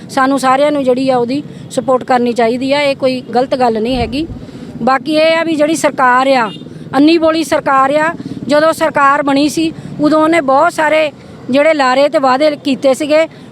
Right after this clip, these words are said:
ਪਰ ਆ ਸਾਢੇ ਤਿੰਨਾਂ ਸਾਲਾਂ ਦੇ ਵਿੱਚ ਉਹ ਸਾਰੇ ਜਿਹੜੇ ਲਾ-, ਲਾਰੇ ਵਾਅਦੇ ਆ, ਉਹ ਸਾਰੇ ਜਿਹੜੇ ਆ, ਉਹ ਖਤਮ ਹੋ ਗਏ ਆ।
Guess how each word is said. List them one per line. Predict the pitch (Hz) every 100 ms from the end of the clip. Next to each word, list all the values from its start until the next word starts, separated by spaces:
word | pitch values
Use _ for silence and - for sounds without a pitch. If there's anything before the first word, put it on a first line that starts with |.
| -
ਪਰ | 302 311
ਆ | 320
ਸਾਢੇ | 277 285 349
ਤਿੰਨਾਂ | 330 320
ਸਾਲਾਂ | 302 277 262
ਦੇ | 277
ਵਿੱਚ | 277 269 311
ਉਹ |
ਸਾਰੇ | 277 285 339 311
ਜਿਹੜੇ | 302 294
ਲਾ-, | 262 254 247
ਲਾਰੇ | 247 247 269
ਵਾਅਦੇ | 247 254 294 294
ਆ, | 262 - - -
ਉਹ | 294
ਸਾਰੇ | 285 269 285
ਜਿਹੜੇ | 269 269 285
ਆ, | 277
ਉਹ |
ਖਤਮ | 262 233 302
ਹੋ | 285 285
ਗਏ | 302 302
ਆ। | 311